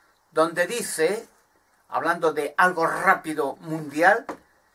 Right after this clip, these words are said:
continuo y constante, que cambia, "La escena del mundo está cambiando".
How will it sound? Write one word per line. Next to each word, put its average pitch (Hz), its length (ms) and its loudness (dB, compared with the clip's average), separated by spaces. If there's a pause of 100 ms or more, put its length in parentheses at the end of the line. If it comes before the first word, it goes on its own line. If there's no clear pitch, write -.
continuo 190 560 -2
y 160 80 -6
constante, 196 800 -2
que 135 160 -8
cambia, 185 480 0 (1040)
"La 196 260 2
escena 277 600 2
del 240 280 8
mundo 120 880 -6 (380)
está 190 320 -4
cambiando". 110 680 -8